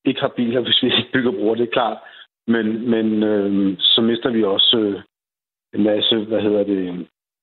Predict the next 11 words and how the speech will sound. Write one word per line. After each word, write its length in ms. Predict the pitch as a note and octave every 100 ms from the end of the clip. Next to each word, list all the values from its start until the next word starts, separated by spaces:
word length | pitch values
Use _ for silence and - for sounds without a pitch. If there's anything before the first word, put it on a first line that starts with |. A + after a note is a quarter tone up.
| _ _ _ -
velstand 520 | A#2 A2+ - G#2+ F2+
og 60 |
leve-, 340 | F#2+ A2+ A#2 A2+
god 200 | B2+ A#2+
levestandard, 560 | A2+ A#2 B2+ A2+ G#2 F#2
som 160 | - G#2
vi 60 |
har 80 | G#2
opbygget 380 | G2 A#2 G#2 G2+
gennem 180 | G2+ G2+
årtusinder. 440 | - A2 - -